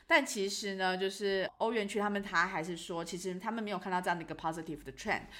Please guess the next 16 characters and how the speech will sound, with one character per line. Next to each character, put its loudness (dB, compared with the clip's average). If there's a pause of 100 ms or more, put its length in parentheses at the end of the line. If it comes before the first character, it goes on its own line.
(160)
就 -4
是 0
大 6
家 6
还 0
是 2
必 -2
须 -2
要 8
很 -2
谨 -2
慎 -4
去 -4
看， 0
然 -4
后 6